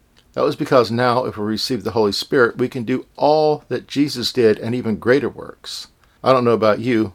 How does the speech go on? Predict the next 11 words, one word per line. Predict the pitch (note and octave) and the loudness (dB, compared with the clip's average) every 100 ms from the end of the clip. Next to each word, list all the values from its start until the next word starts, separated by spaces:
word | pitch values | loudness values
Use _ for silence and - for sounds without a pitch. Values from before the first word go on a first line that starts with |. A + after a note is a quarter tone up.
| _ | _
but | C3+ | -2
I'm | D3+ | 0
looking | D3 - C#3 | 0 -4 -4
forward | C#3+ C3+ A#2+ | -2 -2 -2
to | F#2 | -8
that. | - - - _ _ _ _ _ - | -10 -10 -20 _ _ _ _ _ -8
So | - | -2
back | C#3+ D#3 - | 4 4 2
to | |
taking | - C3+ C3 | -4 -4 -2
responsibility. | A#2+ A2+ A2+ G#2 - G2 G2 - - | -6 -4 -2 -2 -4 -8 -6 -8 -14